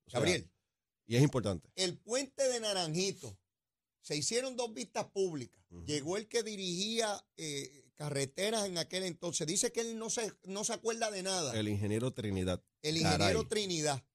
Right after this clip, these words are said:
Speaker 2: Dijeron que la próxima vista pública era en dos semanas. Después que era urgente, que ellos iban a
Speaker 1: Ujú.
Speaker 2: descubrir, era en dos semanas.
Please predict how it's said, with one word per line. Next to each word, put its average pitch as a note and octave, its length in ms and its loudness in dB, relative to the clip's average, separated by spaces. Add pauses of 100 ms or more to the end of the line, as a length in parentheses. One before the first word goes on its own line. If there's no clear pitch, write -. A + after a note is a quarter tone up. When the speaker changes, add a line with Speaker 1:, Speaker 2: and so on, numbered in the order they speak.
(460)
Speaker 2:
Dijeron G3+ 420 0
que B3 140 -2
la G#3 160 0
próxima A#3+ 360 -4
vista A#3+ 280 -6
pública A#3+ 440 -6
era A3 120 -2
en A3 100 -8
dos A3 160 2
semanas. G3+ 400 0
Después C#3 240 -6
que G#3+ 100 0
era G#3+ 140 4
urgente, F3 560 0
que D#3+ 80 -6
ellos D#3+ 160 0
iban F3+ 220 0
a - 40 -2
Speaker 1:
Ujú. E3 40 -2
Speaker 2:
descubrir, E3 400 -2
era E3+ 100 -4
en F3 60 -6
dos E3+ 160 -4
semanas. A#2+ 340 -6